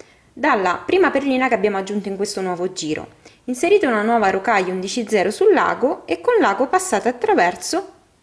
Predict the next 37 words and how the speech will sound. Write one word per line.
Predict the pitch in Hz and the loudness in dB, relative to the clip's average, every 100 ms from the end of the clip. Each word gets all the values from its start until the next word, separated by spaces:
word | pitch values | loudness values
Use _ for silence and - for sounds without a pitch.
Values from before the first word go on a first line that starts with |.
| _ _ | _ _
quest'altra | 294 269 - 214 196 247 | -4 -4 -2 -2 -2 -4
rocaille. | 269 269 165 127 190 190 - _ _ _ _ _ _ _ _ _ | -2 -2 -4 -4 -6 -10 -16 _ _ _ _ _ _ _ _ _
Di | 226 | -2
nuovo | 220 175 285 - - | 0 0 -2 -4 -8
inserite | 208 208 214 202 | -4 0 0 0
sul | 214 | -2
lago | 208 185 180 | 0 0 0
un'altra | 233 247 202 | -2 -2 -4
rocaille | 190 196 196 190 | -2 -2 0 0
undici | 220 294 427 | -2 2 0
zero | - 196 175 247 - - _ _ | 2 2 2 -2 -6 -18 _ _
e | 370 | -6
passate | 480 453 269 233 | -2 0 0 -2
attraverso | 247 440 381 196 - 294 | -2 2 2 2 0 0
la | 285 | 0
perlina | 381 370 180 190 - | 2 0 0 -2 -2
dalla | 294 349 302 | 0 2 2
quale | 180 196 | 0 0
siamo | 233 226 | -2 -2
partiti. | 226 - - 240 - - _ _ _ _ _ _ _ _ _ _ _ | -2 -4 -4 -4 -6 -14 _ _ _ _ _ _ _ _ _ _ _
Prima | 392 415 269 | 0 2 2
di | 226 | 2
aggiungere | 214 269 226 220 | 2 0 0 0
nuove | 233 226 226 | 0 2 2
perline, | 359 370 208 214 233 | 2 0 2 0 2
ripassate | 320 359 349 466 440 285 - - | 2 2 2 2 2 0 -2 -4
nelle | 240 220 226 | -2 0 2
quattro | 277 285 269 226 | 2 0 2 2
rocaille | 214 214 202 | 2 0 0
undici | 208 208 226 285 | -2 -2 -2 -2
zero | 233 240 240 302 | 2 4 4 2
diverse | 269 202 - 208 | 0 -2 -2 0
volte, | 190 165 180 - 277 | 2 2 0 -6 -2
due | 202 | -2
o | 202 | -2
tre | 196 | -4
volte, | 190 170 156 - 277 | -2 -2 -2 -4 -6